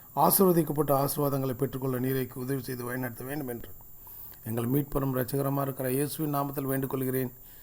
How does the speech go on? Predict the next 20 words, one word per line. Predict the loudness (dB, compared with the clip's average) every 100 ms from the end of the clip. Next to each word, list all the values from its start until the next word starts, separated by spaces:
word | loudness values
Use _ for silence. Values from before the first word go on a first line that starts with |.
| -20 -20 -10 4
ஜீவனுள்ள | 8 8 8 6
நல்ல | 4 2 10
பிதாவே. | 10 10 4 -4 -6 -8 -12 -20 -20 -20 -20 -20 -8
ஆமென். | -2 0 2 0 -2 -6 -14 -20 -20 -20 -20 -20 -20 -20 -20 -20 -20 -20 -20 8
பிரியமான | 10 10 4
தேவனுடைய | 4 4 4 4 2
பிள்ளைகளே, | 2 0 2 2 2
இது | 2 4
ஆபிரகாமுக்கு | 4 4 4 4 2 -2 -6 -2
மட்டுமல்ல, | 0 0 6 8 8 6 4 0 -18 -20 -20 -20 -20 -18 -18 -20 -20 -20 -6 10
நாமளும் | 12 12 12 12
நம்பினோம் | 10 8 8 8 6
என்றால் | 4 2 2 2 -2 -16 -20 -8 2
நாமளும் | 4 6 8 8
நீதிமான்களா | 6 4 4 2 2 2
இருப்போம். | 2 -2 -6 -8 -16 -20 -20 -20 -20 -20 -14
அவரை | -2 2 4
நம்பி | 6 8 10 10
நம்ம | 8 8
நீதிமான்களே | 8 8 8 8 6 8 8 8